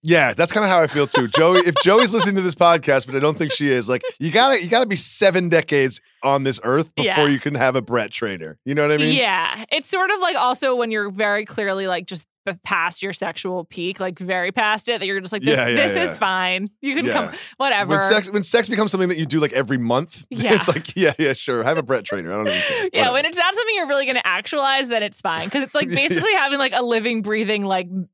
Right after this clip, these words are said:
Speaker 2: ca-, like, magazine or something.
Speaker 1: Yes, and I still, I, I'm still, I'm still kinda shocked that you don't think Brett's that attractive.
Speaker 2: He's so deeply not for me. I do not.
Speaker 1: He works for me, man.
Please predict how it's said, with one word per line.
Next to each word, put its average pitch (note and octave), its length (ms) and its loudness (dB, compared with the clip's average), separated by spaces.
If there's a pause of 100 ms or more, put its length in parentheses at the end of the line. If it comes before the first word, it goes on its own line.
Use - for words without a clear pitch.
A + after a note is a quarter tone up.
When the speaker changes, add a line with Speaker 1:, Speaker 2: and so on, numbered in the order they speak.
(140)
Speaker 2:
ca-, B3 180 -2
like, F3+ 200 -4
magazine F#3+ 580 -4
or - 80 -8
something. F3 420 -8 (440)
Speaker 1:
Yes, C#3+ 260 -2
and E3+ 100 -2
I C#4 160 0
still, G4+ 260 0
I, E4+ 180 0 (120)
I'm E4+ 100 0
still, F#4 240 -2 (140)
I'm C#4+ 160 -6
still D4 160 -10
kinda A#3 200 -2
shocked F#3+ 300 -4
that B2+ 100 -10
you D3+ 80 -4
don't D#3+ 160 -2
think C#3 160 -8
Brett's C3 220 -2
that A2+ 140 0
attractive. F#2 500 -6 (280)
Speaker 2:
He's B3 200 -8
so - 460 -4
deeply F3 320 -6
not B2 240 -6
for C#3+ 80 -12
me. G#2 340 -6
I G3+ 100 0
do G#3+ 200 -6
not. G3 180 0
Speaker 1:
He C#4 80 0
works C4 340 2
for F#3+ 160 0
me, B2 200 -2
man. C3+ 420 -2